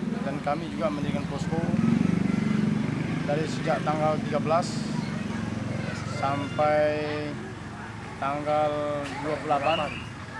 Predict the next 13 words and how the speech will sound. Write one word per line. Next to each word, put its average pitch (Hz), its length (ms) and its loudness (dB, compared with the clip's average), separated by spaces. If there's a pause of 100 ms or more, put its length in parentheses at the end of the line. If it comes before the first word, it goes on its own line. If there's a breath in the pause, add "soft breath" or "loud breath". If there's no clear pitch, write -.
(880)
Alhamdulillah 143 400 0
selama 147 320 2 (680)
kurang 139 220 -2
lebih 151 240 -2
enam 143 100 0
belas 147 140 0
hari 151 180 0 (840)
posko 165 340 -2
berjalan 156 460 0
dengan 143 320 0
lancar. 151 240 2 (680)
Kami 156 220 -2
menyediakan, 156 640 0